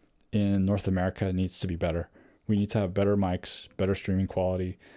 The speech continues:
better commentary, better interactivity. We need all of that. Just look at,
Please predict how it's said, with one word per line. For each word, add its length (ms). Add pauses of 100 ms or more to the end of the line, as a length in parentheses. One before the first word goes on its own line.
(140)
better 160
commentary, 960 (1000)
better 260
interactivity. 800
We 100
need 300
all 240
of 100
that. 300 (840)
Just 300 (160)
look 280
at, 260